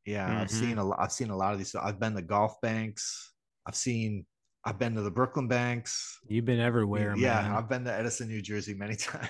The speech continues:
Speaker 2: <laughs>
Speaker 1: And I've, and I've talked to Mike. I was like, We gotta go back and film a video, like, then and now, like, how, if it's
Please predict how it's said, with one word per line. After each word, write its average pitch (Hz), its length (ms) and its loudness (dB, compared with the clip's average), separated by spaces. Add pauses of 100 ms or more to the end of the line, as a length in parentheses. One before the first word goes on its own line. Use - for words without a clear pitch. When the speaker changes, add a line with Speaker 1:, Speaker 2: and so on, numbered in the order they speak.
Speaker 2:
<laughs> 180 880 8 (640)
Speaker 1:
And 156 120 4
I've, 175 220 6
and 170 240 8
I've 170 160 4
talked 190 280 4
to 170 60 2
Mike. 160 260 0
I 123 60 4
was 117 120 0
like, 113 160 -2
We 139 140 6
gotta 147 220 4
go 135 160 2
back 113 400 -2 (640)
and 117 160 -4
film 120 280 2
a 107 80 4
video, 107 360 4
like, 98 340 0 (180)
then 110 320 -2
and 98 180 -2
now, 98 300 -2
like, 90 220 -4
how, 95 360 -2
if 95 240 -4
it's - 400 -8